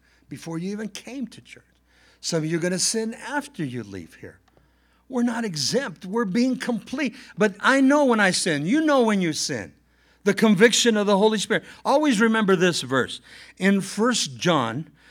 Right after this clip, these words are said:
chapter one, verse nineteen, John says, "If I confess my sins, he is faithful and just,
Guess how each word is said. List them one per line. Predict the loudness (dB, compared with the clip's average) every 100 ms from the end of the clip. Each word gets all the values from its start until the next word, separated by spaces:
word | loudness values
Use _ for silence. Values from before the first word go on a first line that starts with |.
| _ -6
chapter | -2 0 2 0
one, | 2 0
verse | 2 0 2
nineteen, | 0 0 -2 -2 -2
John | 0 -2 0
says, | -2 -4 -4 -8 -14 -20 -20 -20 -10
"If | -6 -2
I | -2 0
confess | 0 -2 -2 -2 -2 -4
my | -4 -4
sins, | -2 -2 -2 -8 -12 -18 -20 -20 _ _ _ _ _ _
he | -6 -6
is | -6 -8
faithful | -10 -8 -8 -10 -14 -12
and | -12 -14
just, | -12 -12 -12 -12 -14 -14